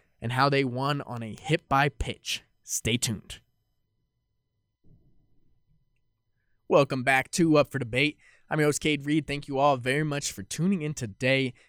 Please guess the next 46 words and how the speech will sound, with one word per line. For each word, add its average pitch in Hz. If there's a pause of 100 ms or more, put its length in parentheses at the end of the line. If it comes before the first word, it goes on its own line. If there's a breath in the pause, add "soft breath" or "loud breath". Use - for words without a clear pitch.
Make 117
sure 190
you 180
tune 165
in 147
every 147
Monday, 139
Wednesday, 123
and 139
Friday 127
from 104
one 127
to 117
three 120
P 117
M, 117 (280 loud breath)
where -
I -
will 180
be 165
here 156
live, 135
bringing 151
you 143
the 131
most 123
debatable 127
content 120
in 147 (120)
all 131
of -
sports, - (280 soft breath)
only 120
on 117
K-Jack 117
Radio. 117 (340 soft breath)
Now, 123
our 127
next 156
topic 165
is 135
pretty 302
similar 262
to -
our 220
last. 202